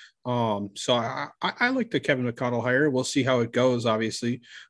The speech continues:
we'll know more once preseason starts, once we start seeing the types of roster moves that happen in free agency in about thirty-five days here or so. So it's gonna be an interesting offseason. It already has been for the Vikings,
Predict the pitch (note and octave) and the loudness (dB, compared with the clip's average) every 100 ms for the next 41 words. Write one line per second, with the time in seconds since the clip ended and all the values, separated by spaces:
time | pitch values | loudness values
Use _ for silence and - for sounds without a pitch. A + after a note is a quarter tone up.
0 | - B2+ B2+ A#2+ A#2 B2 A#2 A2 - A#2+ | -2 2 4 4 4 4 4 0 -2 -2
1 | A#2 A#2 A2+ A2 - A2+ A2+ A2+ A2+ G#2 | -2 -2 -4 -4 -4 0 0 0 -6 -6
2 | A2+ - A2+ A2 A#2+ A2+ A2 - _ - | -6 -2 -2 -2 -2 -2 -4 -8 _ -8
3 | B2 B2+ B2 - _ B2+ G#2+ A2+ A#2 A#2+ | -2 0 0 -6 _ -2 0 4 4 4
4 | - A#2+ B2 B2 A2+ A2+ - A#2 - - | 0 0 0 0 0 -2 -2 -4 -4 -4
5 | A2 G#2+ A#2+ A2+ A#2 A#2+ - B2+ A#2 G#2+ | -4 -2 0 0 -2 -6 -6 -2 -2 -2
6 | G#2+ A2+ A2 - G#2+ A2 A2+ A#2+ - B2 | -2 0 0 0 -2 0 2 2 -2 -2
7 | A#2+ A#2 B2 B2+ - - - - - - | -2 -2 -2 -2 -4 -16 -20 -20 -20 -18
8 | - B2+ A#2 A2+ - - - - F#3+ F3 | 0 4 4 2 -8 -16 -4 2 6 6
9 | E3 E3 D#3 - C#3 C3+ C3 - C3+ C#3 | 6 2 0 0 0 0 0 -2 0 0
10 | C#3 A#2+ B2 B2 A#2+ A#2+ B2+ - C3+ C3+ | 2 4 4 2 2 0 0 0 -2 0
11 | C3 B2 B2+ C#3 D3 - | 0 2 2 0 -4 -6